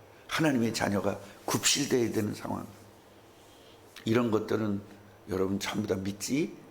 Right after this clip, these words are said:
않기 때문에 일어나는 현상들이에요. 예를 들면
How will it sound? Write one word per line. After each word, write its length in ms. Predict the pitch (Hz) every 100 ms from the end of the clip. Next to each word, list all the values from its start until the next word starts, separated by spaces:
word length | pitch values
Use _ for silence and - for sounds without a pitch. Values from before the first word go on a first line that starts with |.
| -
않기 360 | - 104 - -
때문에 320 | 113 104 110 120
일어나는 400 | 107 98 101 98
현상들이에요. 640 | 101 117 110 98 - 50 - - - - - - - - - - - - - - - - - - - - - - - - - - - - - - - -
예를 200 | 127 151
들면 720 | 156 139 120 127 131 95 80